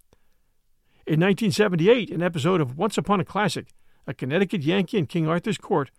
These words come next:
was an adaptation which starred Paul Rudd and Tova Filcha,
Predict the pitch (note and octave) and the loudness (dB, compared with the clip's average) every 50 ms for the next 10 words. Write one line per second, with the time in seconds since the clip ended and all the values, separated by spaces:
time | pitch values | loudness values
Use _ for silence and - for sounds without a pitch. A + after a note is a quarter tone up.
0 | _ _ _ _ _ - C#3 C3+ E3 - - F3 G3 A3+ G3+ - - F#3+ F#3+ E3+ | _ _ _ _ _ 0 0 0 0 0 -2 0 0 0 -2 0 0 0 0 0
1 | - D3 F#2+ F#2+ D3 _ _ _ _ _ _ _ - D#3 - - G3 F3+ D#3 A2 | -2 -6 -10 -10 -14 _ _ _ _ _ _ _ -4 -4 -2 0 0 0 0 0
2 | - - E3+ G3 G3 E3+ C#3 C#3+ E3+ F3+ G3 F#3+ F3 _ _ _ _ _ _ _ | -2 -2 0 0 2 2 2 2 2 0 0 -2 -6 _ _ _ _ _ _ _
3 | _ C3+ A2 _ - F3 G#3 G#3+ A3 A#3 D3+ - G3+ G3 E3 D3+ - - - E2+ | _ -8 -8 _ 0 2 2 2 2 -2 -2 0 2 2 2 0 -2 -8 -10 -12
4 | E2+ | -12